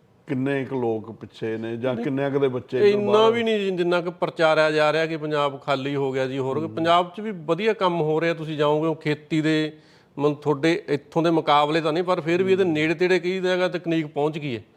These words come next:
Speaker 1: ਹੂੰ।
Speaker 2: ਇਹੋ ਜਿਹੀ ਮਸ਼ੀਨਰੀ ਉੱਥੇ ਚਲੀ ਗਈ ਹੈ, ਇਸ ਤਰ੍ਹਾਂ, ਇਸ ਢੰਗ ਨਾਲ ਖੇਤੀ ਲੋਕ ਕਰਨ ਲੱਗ ਗਏ।
Speaker 1: ਹੂੰ। ਅਹ,
Speaker 2: ਉਹ
Speaker 1: ਜਿਹੜਾ
Speaker 2: ਯੂਥ ਜਾ ਰਿਹਾ ਉਸ ਪਾਸੇ ਵੀ ਆ, ਕੋਈ ਐਡੀ ਗੱਲ ਨਹੀਂ ਵੀ ਕੋਈ ਸਾਰੇ ਛੱਡ ਕੇ ਵੀ ਪੰਜਾਬ ਖਾਲੀ ਹੋ ਗਿਆ ਵੀ ਕਿਸੇ ਨੂੰ ਫੜਾ ਕੇ ਆ ਗਏ।
Speaker 1: ਹੁਣ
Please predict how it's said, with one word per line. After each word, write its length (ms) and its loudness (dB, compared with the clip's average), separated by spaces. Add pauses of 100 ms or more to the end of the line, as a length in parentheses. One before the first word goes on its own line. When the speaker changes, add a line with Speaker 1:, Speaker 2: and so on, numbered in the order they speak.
Speaker 1:
ਹੂੰ। 340 -16 (140)
Speaker 2:
ਇਹੋ 240 4
ਜਿਹੀ 180 0
ਮਸ਼ੀਨਰੀ 500 0
ਉੱਥੇ 200 -2
ਚਲੀ 320 -2
ਗਈ 200 -2
ਹੈ, 60 2
ਇਸ 80 -6
ਤਰ੍ਹਾਂ, 260 -4
ਇਸ 280 -2
ਢੰਗ 180 4
ਨਾਲ 120 2
ਖੇਤੀ 300 -6
ਲੋਕ 220 -4
ਕਰਨ 220 -2
ਲੱਗ 120 -4
ਗਏ। 200 -12 (240)
Speaker 1:
ਹੂੰ। 220 -16 (680)
ਅਹ, 40 -6
Speaker 2:
ਉਹ 160 0
Speaker 1:
ਜਿਹੜਾ 360 0
Speaker 2:
ਯੂਥ 160 -2
ਜਾ 280 4
ਰਿਹਾ 120 2
ਉਸ 160 -2
ਪਾਸੇ 300 -2
ਵੀ 140 -2
ਆ, 80 0
ਕੋਈ 160 -6
ਐਡੀ 220 -6
ਗੱਲ 160 2
ਨਹੀਂ 160 -2
ਵੀ 100 0
ਕੋਈ 120 -2
ਸਾਰੇ 280 0
ਛੱਡ 240 -2
ਕੇ 140 -4
ਵੀ 100 -4
ਪੰਜਾਬ 380 0
ਖਾਲੀ 300 -2
ਹੋ 120 -2
ਗਿਆ 100 -2
ਵੀ 120 -4
ਕਿਸੇ 180 -6
ਨੂੰ 100 -8
ਫੜਾ 220 0
ਕੇ 180 -4
ਆ 100 -2
ਗਏ। 180 -8 (760)
Speaker 1:
ਹੁਣ 180 0